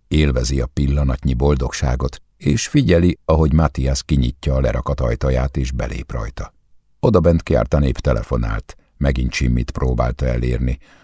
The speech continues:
Az alkatrészek megérkeztek, és hozzá lehet látni a javításhoz, és győzedelmeskedni a sötétségen. Dávid pedig egy helyben ült, hintázott a széken. Tarkója a falhoz ért,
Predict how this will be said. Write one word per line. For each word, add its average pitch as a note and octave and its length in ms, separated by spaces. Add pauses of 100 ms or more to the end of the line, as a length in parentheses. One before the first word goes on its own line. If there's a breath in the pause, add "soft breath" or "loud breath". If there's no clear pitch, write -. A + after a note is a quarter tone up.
(140 soft breath)
Az G2 260
alkatrészek D#2+ 640
megérkeztek, A#1+ 920
és B1+ 220
hozzá C2 380
lehet B1+ 300
látni C#2 360
a B1+ 60
javításhoz, B1+ 840 (180)
és F#2+ 300
győzedelmeskedni C2+ 1040
a A1+ 60
sötétségen. A1+ 960 (460 soft breath)
Dávid C#2 380
pedig F#2 260
egy - 140
helyben D2 340
ült, A#1+ 400
hintázott C2+ 680
a C#2 40
széken. - 520 (200)
Tarkója D2 540
a C#2 40
falhoz B1+ 500
ért, A1 300